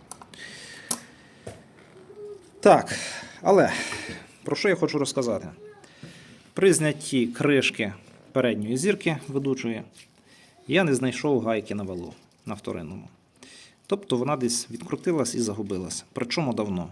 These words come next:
тому що є сліди ржавчини, от видно корозію. Немає давно тої гайки. Зірка собі просто на валу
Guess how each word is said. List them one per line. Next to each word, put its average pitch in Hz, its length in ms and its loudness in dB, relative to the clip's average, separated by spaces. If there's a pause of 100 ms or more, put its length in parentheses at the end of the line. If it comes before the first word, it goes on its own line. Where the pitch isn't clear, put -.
(240)
тому 113 240 -8
що - 280 -10 (480)
є 113 400 2
сліди 92 540 -4
ржавчини, 123 680 0
от - 220 -8
видно - 200 -10
корозію. 113 640 -2 (1300)
Немає 156 480 4
давно 131 280 0
тої 120 240 2
гайки. 92 420 -4 (200)
Зірка 139 360 -4
собі 104 220 -2
просто 135 400 -2
на 95 120 -2
валу 110 300 0